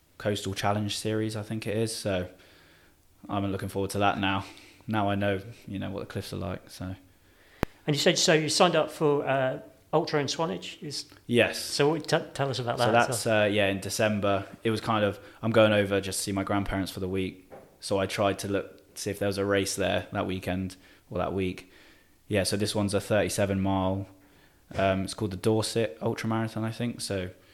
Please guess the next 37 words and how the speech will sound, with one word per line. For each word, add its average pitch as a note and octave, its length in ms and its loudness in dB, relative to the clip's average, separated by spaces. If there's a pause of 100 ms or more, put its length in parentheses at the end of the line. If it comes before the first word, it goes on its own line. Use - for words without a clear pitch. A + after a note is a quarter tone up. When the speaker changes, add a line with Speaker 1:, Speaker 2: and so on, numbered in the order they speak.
(300)
Speaker 1:
yeah, F2+ 180 0
just F2+ 280 -6 (200)
all A2 140 2
the G2 80 -2
cliffs - 440 -4
for, F#2 380 -6
yeah, - 120 -6
thirty-seven F#2 460 -2
miles. F#2+ 360 -2
So, F2+ 320 -6 (340)
but A2+ 120 4
that A2+ 140 6
one G#2 140 4
there, F#2+ 320 -2 (400)
I'm G#2+ 180 -2
not F#2+ 300 -2
really F#2 280 -2
gonna F#2 200 -4
race F#2 320 -4
it. F#2+ 240 -4
I G2+ 60 -4
probably G2+ 260 -2
will F#2+ 200 0
on F#2+ 100 -4
the F#2+ 80 -2
day, F#2+ 400 -2
but - 280 -4 (500)
at A2+ 120 4
the G#2+ 100 4
moment, G2 380 0
my G2 100 -4
mindset G2+ 520 -2
going F#2+ 200 0
into F#2+ 220 -6
it's - 140 -4
just - 220 -8
to F2+ 180 -4